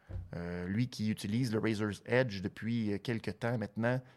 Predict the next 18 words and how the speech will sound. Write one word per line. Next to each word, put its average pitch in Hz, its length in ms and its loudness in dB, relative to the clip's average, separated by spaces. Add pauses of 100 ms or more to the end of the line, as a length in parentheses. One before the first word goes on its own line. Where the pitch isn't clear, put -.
(120)
Donc, 135 320 8
euh, 107 280 6
ben, 107 100 0
je - 60 -6
pense 202 180 -6
que - 80 -4
même 147 120 4
il 104 80 2
l'utilisait 98 340 -2
à - 40 4
N 107 80 2
X - 180 -6
T, 80 180 -4
si, 104 440 -2
euh, 90 500 -4
je 92 80 -6
ne 98 160 -2
m'abuse. 101 580 0